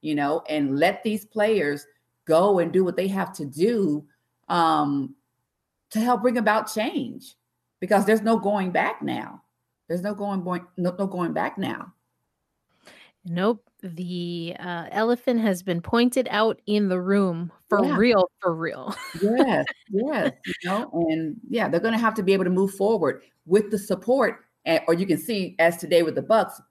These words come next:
Speaker 1: maybe without, you know.
Speaker 2: Mm. Right. And that's the power. And I think there
Speaker 1: Mm-hmm.
Speaker 2: are people, um, and I would, I would imagine even some players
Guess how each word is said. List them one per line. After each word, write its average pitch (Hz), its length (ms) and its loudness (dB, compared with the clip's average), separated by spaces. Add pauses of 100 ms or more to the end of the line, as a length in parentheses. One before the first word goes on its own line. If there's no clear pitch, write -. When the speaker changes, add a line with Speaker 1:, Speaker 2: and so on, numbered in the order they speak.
Speaker 1:
maybe 151 180 -4
without, 196 560 -2 (300)
you 147 160 -2
know. 139 240 0
Speaker 2:
Mm. - 60 -8 (760)
Right. 180 380 -4 (320)
And 214 220 2
that's 254 260 0
the 240 100 -2
power. 180 560 0 (240)
And 233 200 2
I 240 80 2
think 311 340 -2
there 247 220 4
Speaker 1:
Mm-hmm. - 100 0
Speaker 2:
are 214 120 0 (200)
people, 185 540 -6 (840)
um, 240 640 -2 (760)
and 254 160 -2
I 294 160 2 (160)
would, - 100 -2 (100)
I - 200 -8
would - 120 -4 (420)
imagine 214 640 -4
even 320 320 -6
some 214 180 -8
players - 720 -8